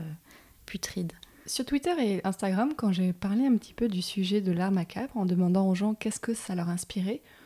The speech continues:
Speaker 2: beaucoup ont parlé de la danse macabre. Il y a un lien ou est-ce que c'est plus tardif ?
Speaker 1: Alors, ça a totalement un lien. En fait, c'est, euh,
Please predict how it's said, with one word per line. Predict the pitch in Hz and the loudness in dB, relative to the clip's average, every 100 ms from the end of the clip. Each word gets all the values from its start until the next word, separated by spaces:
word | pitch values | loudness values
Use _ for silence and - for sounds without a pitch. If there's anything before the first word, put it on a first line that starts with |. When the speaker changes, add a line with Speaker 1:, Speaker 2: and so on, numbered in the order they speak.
| - - | -20 -4
Speaker 2:
beaucoup | 196 233 - 330 | 0 0 0 0
ont | 226 | 0
parlé | 196 185 247 | 0 -2 0
de | 202 | 0
la | 170 170 | 0 -2
danse | 160 233 277 - 214 | 0 2 2 0 -2
macabre. | 180 - 180 - - - - | -4 -6 -10 -12 -18 -18 -2
Il | 185 | 0
y | 175 180 | 4 6
a | |
un | 185 | 6
lien | 208 262 370 | 8 8 6
ou | 277 | 4
est-ce | - | 2
que | 208 | -4
c'est | 202 | -6
plus | 202 | -4
tardif ? | 190 175 165 - - _ - - - - - - | -4 -4 -4 -8 -18 _ -20 -20 -18 -18 -14 -6
Speaker 1:
Alors, | 214 | -6
ça | 185 202 | -2 -2
a | |
totalement | 196 254 277 247 220 | 0 0 2 4 4
un | 202 | 4
lien. | 180 226 - - - - - - | 2 0 -4 -14 -16 -18 -20 2
En | 220 | 2
fait, | 214 254 - | 4 2 2
c'est, | - 220 214 | 4 4 6
euh, | 202 196 196 196 196 196 202 | 4 4 4 4 4 2 0